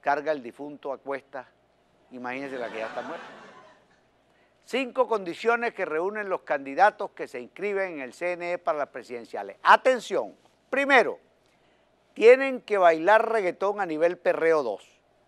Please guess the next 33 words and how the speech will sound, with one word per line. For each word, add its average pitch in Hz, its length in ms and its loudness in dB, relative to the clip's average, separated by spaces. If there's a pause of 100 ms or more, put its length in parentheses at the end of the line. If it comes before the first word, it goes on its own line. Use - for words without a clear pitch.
como 135 240 -6
lo 127 140 2
hace 139 240 2
en 156 120 -4
la 127 120 -2
cárcel 139 440 0
con 131 120 -6
los 110 140 -8
reos 123 320 -2 (800)
la 113 300 -2
Foforito, 98 520 -16 (680)
haber 262 480 10
pasado 233 500 6
de 214 180 2
kinder, 240 520 -4 (140)
aunque 220 400 8
sigan 240 380 2
arrastrando 175 560 0
plastilina, 120 600 -10 (1400)
haber 240 360 6
sido 269 280 2
reposeros 233 800 0
en 202 120 -4
el 170 140 -8
trabajo 196 580 2
con 196 320 -6
no 247 140 0
menos 240 400 -2
de 170 100 -6
siete 220 500 -4
años 185 340 2
de 147 100 -4
vagancia, 135 640 2